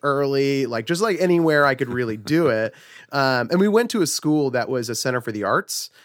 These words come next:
Speaker 1: Um, but my brother and I were not, we both weren't actually involved in the art side of things. Um, I was actually in the theatrical side of things. That was where I was really
Speaker 2: All right.
Speaker 1: interested in. And, and even as a young kid,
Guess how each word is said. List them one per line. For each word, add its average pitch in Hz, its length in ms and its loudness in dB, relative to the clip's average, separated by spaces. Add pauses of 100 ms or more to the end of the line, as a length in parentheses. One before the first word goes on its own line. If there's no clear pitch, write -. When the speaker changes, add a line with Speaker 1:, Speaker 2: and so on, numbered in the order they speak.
(220)
Speaker 1:
Um, 120 380 -2
but 180 200 2
my 165 140 2
brother 190 160 2
and 196 80 2
I 180 60 4
were 135 160 2
not, 139 360 2
we 147 100 -2
both 139 280 0
weren't 127 220 -4
actually 123 340 -4
involved 104 480 -4
in 104 120 -10
the 92 120 -8
art 92 240 -8
side 95 220 -10
of 90 80 -16
things. 87 420 -12
Um, 92 260 -12
I 117 120 -6
was 117 100 -2
actually 123 280 -4
in 113 80 -6
the 107 60 -8
theatrical 107 680 -8
side 107 260 -4
of 101 60 -12
things. 107 320 -10
That 107 100 -8
was 110 240 -12 (300)
where 139 160 4
I 127 100 4
was 117 100 -4
really 117 220 -2
Speaker 2:
All 110 60 -4
right. 117 60 -6
Speaker 1:
interested 110 320 -6
in. 104 120 -6
And, 101 140 -10
and 147 140 0
even 190 180 2
as 151 120 2
a 139 60 0
young 120 220 0
kid, 120 480 0